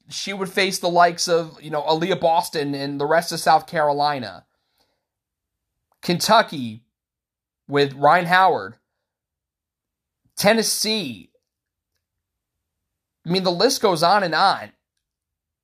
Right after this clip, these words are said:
And that player specifically is Christina Moore, graduate transfer again from Florida and originally hailing from Australia.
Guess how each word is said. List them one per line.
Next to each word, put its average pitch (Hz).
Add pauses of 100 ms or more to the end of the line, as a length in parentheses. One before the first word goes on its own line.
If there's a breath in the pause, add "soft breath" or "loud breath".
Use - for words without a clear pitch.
(2250)
And 160
that 175
player 208
specifically 156 (360 soft breath)
is 165
Christina 190
Moore, 165
graduate 160 (1200)
transfer 170
again 147
from 143
Florida 185
and 151
originally 156 (400 soft breath)
hailing 156
from 156 (480)
Australia. 151